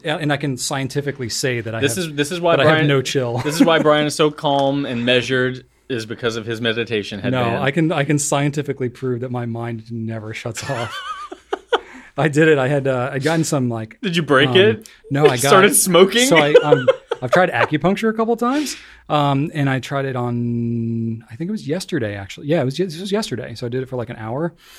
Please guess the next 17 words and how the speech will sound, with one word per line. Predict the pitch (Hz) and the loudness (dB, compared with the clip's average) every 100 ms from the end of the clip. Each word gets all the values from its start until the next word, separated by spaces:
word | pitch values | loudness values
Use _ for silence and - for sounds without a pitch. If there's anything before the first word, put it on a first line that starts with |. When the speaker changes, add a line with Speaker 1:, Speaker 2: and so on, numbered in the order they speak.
| - - _ | -20 -20 _
Speaker 1:
Uh, | 139 135 135 131 131 156 - 180 | 0 2 4 2 0 -4 -8 -2
you | 135 | 2
know | 160 | 2
how | 139 139 | 2 0
long | 143 131 123 127 151 | 0 0 -2 -2 -4
out | 143 | -6
of | 127 | -8
an | 127 | -6
hour | 123 120 135 143 | -6 -4 -4 -6
that | 135 | -6
my | 117 | -6
mind | 117 113 123 | -6 -6 -6
was | 113 | -6
in | 120 | -6
a | 107 | -8
calm | - 113 113 113 | -10 -10 -8 -8
state? | - 117 143 | -8 -8 -8